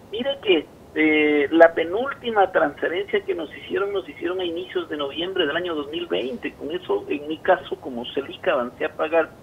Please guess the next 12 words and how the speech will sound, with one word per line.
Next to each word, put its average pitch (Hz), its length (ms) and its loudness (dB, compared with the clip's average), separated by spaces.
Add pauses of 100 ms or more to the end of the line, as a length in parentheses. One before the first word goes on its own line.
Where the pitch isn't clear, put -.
(420)
el 151 160 -2
sueldo 175 280 2
de 180 140 2
noviembre 175 680 -2
y 160 80 -6
el 156 220 -2
décimo 156 640 0
de 110 140 -10
diciembre, 127 800 -6
pero 120 200 -2
ya 156 200 -2
nuestro, 226 500 -6